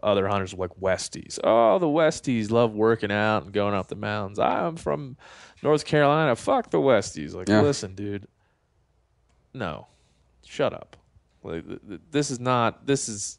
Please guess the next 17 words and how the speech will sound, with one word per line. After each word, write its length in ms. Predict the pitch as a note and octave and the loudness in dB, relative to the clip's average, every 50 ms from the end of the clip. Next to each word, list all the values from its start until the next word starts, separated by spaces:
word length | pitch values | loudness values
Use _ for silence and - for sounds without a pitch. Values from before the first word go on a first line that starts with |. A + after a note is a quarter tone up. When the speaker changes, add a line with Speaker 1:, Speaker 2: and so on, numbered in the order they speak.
| _ _ - | _ _ 2
Speaker 1:
I've 200 | A#2+ C3 B2+ A#2+ | 2 2 4 6
lived 280 | A#2 A#2 A#2 A2 G#2 | 6 6 4 4 2
around 460 | G#2+ G2+ G#2 G#2 G2+ G2 G2 F#2+ F#2 F2+ | 0 2 2 2 2 2 2 0 -2 -4
and, 200 | E2 D2 G2+ - - | -8 -10 -10 -10 -8
and, 200 | G2+ F#2+ F#2+ - | -8 -6 -4 -4
and 220 | D2+ G#2 G2+ G2 | -4 -4 -4 -4
from, 380 | - - G2+ G2+ F#2+ F#2+ F#2 - - | -4 -2 -2 0 -2 -4 -8 -10 -4
I 180 | - G2 G2 G2+ | 0 2 4 4
identify 540 | F#2 D#2 G#2 G2+ A2 G#2+ G2+ - F#2+ G2 F#2+ | 4 2 2 2 2 2 2 2 2 2 2
as 100 | F#2 G2 | 2 0
an 60 | G2 | -2
East 200 | F#2 F2 E2 - | -4 -4 -4 -4
Coaster, 520 | - F2+ F2 G2+ - - - B1+ - - _ _ - - _ _ - | -2 -2 -2 -2 -4 -8 -8 -10 -10 -12 _ _ -20 -20 _ _ -10
and 80 | - C3 | -6 -4
this 100 | E3+ - | -4 -2
shit's 240 | - - B1 - - | -2 -4 -6 -6 -4
awesome. 440 | - E2 D#2+ F2+ - - - - | -2 -2 -2 -2 -4 -6 -12 -14